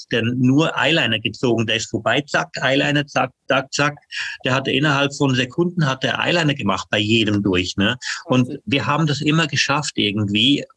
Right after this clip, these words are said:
Speaker 1: auch die Modenschau in Mailand, wo die, äh, die Visagisten, die hätten helfen sollen, und kein Deutsch kannten und auch kein Englisch, sondern nur Italienisch. Und ich mit meinen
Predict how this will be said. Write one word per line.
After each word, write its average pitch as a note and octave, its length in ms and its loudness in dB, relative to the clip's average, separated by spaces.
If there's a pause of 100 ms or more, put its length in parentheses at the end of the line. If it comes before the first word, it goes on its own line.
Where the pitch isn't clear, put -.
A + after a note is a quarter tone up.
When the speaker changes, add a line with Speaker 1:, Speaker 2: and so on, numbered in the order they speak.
Speaker 1:
auch B2+ 220 0 (120)
die B2+ 160 0
Modenschau C3 640 2
in A#2+ 180 0
Mailand, C#3 540 0
wo B2+ 60 -2
die, A#2 360 0 (420)
äh, G#2+ 580 2
die G#2+ 180 0
Visagisten, A#2 560 0
die C3+ 140 0
hätten A2 180 -4
helfen B2+ 400 2
sollen, B2+ 460 2 (720)
und A#2 220 0
kein G#2+ 240 -2
Deutsch G#2+ 320 2
kannten D#3+ 500 0
und A#2 280 0
auch G2+ 160 -4
kein G#2+ 260 -2
Englisch, C3 320 0
sondern G#2 240 2
nur B2+ 160 4
Italienisch. B2+ 640 0
Und A2 140 -4
ich C#3 180 -2
mit C3+ 180 0
meinen A2+ 600 0